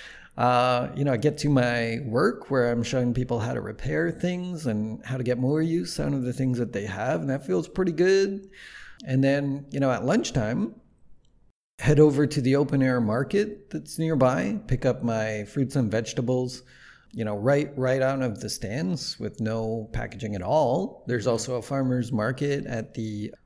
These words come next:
park that I would take these to. Take them, uh, chop 'em up right then and there and drop 'em into my solar cooker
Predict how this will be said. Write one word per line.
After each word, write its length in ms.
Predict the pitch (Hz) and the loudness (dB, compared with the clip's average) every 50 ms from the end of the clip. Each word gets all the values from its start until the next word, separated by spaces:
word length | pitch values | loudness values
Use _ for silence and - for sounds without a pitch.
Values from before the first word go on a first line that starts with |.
| _ _ - | _ _ -8
park 380 | - 127 135 156 165 - - - - - - - _ _ _ - | -4 -4 -2 -4 -4 -10 -16 -20 -20 -20 -20 -20 _ _ _ -2
that 120 | - - | 0 2
I 60 | - | 2
would 140 | 123 127 123 | 2 0 0
take 200 | - 165 170 - | 0 -2 -2 0
these 260 | - 208 208 202 208 | -2 -2 -2 -2 -2
to. 240 | - - 190 233 339 - - - - _ _ _ _ _ _ _ _ _ _ _ _ _ _ - | -2 0 0 0 0 -2 -8 -18 -20 _ _ _ _ _ _ _ _ _ _ _ _ _ _ 6
Take 220 | - 147 143 147 | 8 8 8 6
them, 380 | 170 160 151 151 147 156 151 156 156 | 6 6 6 6 6 4 0 -2 -4
uh, 260 | 117 117 113 113 117 | -2 -2 0 0 0
chop 260 | - - 170 180 170 | 2 2 2 4 6
'em 140 | - 185 180 | 6 8 8
up 300 | 233 - - - - - | 8 6 4 0 -4 -2
right 240 | 131 131 139 135 120 | 0 2 2 2 2
then 180 | - 143 139 135 | 2 2 2 4
and 160 | 120 113 110 | 2 2 2
there 440 | 110 113 156 190 208 302 285 269 - - - | 0 0 0 0 -2 -2 -4 -10 -10 -4 -2
and 120 | 123 120 | 0 4
drop 240 | 113 139 135 135 135 | 4 4 4 4 2
'em 120 | 135 127 | 2 4
into 500 | 127 123 123 120 - - 127 120 120 120 | 4 4 2 0 0 0 -2 0 0 -2
my 300 | 117 113 113 113 113 110 | -2 -2 -2 -2 -2 -2
solar 400 | 110 - - 143 123 120 120 117 | -2 -2 -2 -2 0 2 0 0
cooker 500 | 117 - - 190 - - 80 - - - | 0 -2 -4 -4 -2 -4 -6 -6 -10 -18